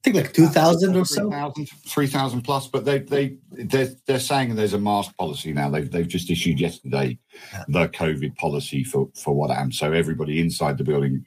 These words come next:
Speaker 2: they prefer if they wore masks, but we'll see how it goes. You know, I was on my last flight back, uh, from, uh, Atlanta and then back to the U K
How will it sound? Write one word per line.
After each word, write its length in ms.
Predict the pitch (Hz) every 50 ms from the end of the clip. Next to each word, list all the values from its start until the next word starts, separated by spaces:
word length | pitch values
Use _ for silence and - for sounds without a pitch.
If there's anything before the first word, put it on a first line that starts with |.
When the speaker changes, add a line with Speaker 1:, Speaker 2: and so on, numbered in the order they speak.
| _ -
Speaker 2:
they 160 | - 73 69 - - _ _ -
prefer 400 | - 135 - - 143 131 127 123
if 100 | 120 -
they 120 | 127 -
wore 220 | 120 127 127 62 62
masks, 460 | 65 64 62 57 - - - - - -
but 160 | - - - _ _ _ _ _ _ _ -
we'll 120 | 131 135
see 140 | 135 143 127
how 180 | 95 82 87
it 80 | 85 -
goes. 240 | 113 101 95 90 113
You 100 | 120 107
know, 120 | 101 107 127
I 100 | 139 131
was 160 | 113 90 107
on 260 | 101 95 101 95 78
my 140 | 90 95 101
last 280 | 107 123 120 98 -
flight 340 | - - 110 101 - - -
back, 400 | - 117 - - - - - - _ _ _ _ _ _ _ - _ _ _ _ _ _ _ _ _ _ _ -
uh, 520 | 92 92 92 90 90 90 90 87 87 87
from, 800 | 87 - - - 95 90 87 87 87 82 82 85 85 85 85 - -
uh, 300 | 87 85 82 82 82 -
Atlanta 720 | - 85 85 90 92 92 98 95 87 85 - 92 87 85 82 82
and 320 | 85 85 85 85 80 73
then 260 | 87 85 82 80 78 69
back 280 | 92 87 85 85 - -
to 120 | - 82
the 100 | 76 80
U 200 | 78 82 82 82
K 500 | - - 101 95 85 82 82 78 -